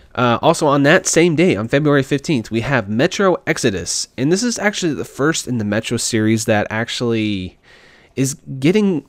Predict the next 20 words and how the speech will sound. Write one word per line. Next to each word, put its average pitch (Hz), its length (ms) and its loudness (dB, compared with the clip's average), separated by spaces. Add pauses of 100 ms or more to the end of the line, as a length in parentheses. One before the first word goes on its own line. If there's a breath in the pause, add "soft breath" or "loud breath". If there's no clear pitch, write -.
is 131 140 -4
piquing 202 420 -2
my 139 140 4
interest - 420 -2
a 110 60 0
little 107 220 -2
bit, 95 220 -6
'cause 117 240 -2
I've 147 200 -4
played 202 440 -2
a - 60 -6
little 127 320 2
bit 131 220 2
of 107 240 -2
both 110 400 0
Last 120 400 -2
Light, 110 300 0
Metro - 220 0
Ele-, 127 200 2
Metro, 135 480 0